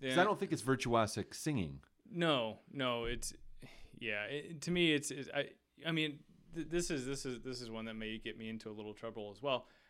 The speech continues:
Speaker 2: I like Dylan as a songwriter, but Dylan as a vocalist comes and goes for me. But look how many songs Dylan wrote for other people that could sing really well.
Speaker 1: What are you talking about?
Speaker 2: <laughs> So it's, I mean, that, to me, that's like, I,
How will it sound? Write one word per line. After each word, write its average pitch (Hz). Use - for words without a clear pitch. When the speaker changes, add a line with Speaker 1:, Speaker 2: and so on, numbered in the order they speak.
Speaker 2:
I 165
like 170
Dylan 135
as 113
a 113
songwriter, 104
but 135
Dylan 160
as 127
a 120
vocalist 120
comes 131
and 107
goes 131
for 107
me. 87
But 139
look 143
how 165
many 147
songs 131
Dylan 120
wrote 143
for 123
other 165
people 110
that 110
could 110
sing 156
really 92
well. 87
Speaker 1:
What 160
are -
you 233
talking 202
about? 117
Speaker 2:
<laughs> 175
So 156
it's, 170
I 151
mean, 147
that, 143
to 156
me, 170
that's 143
like, 123
I, 117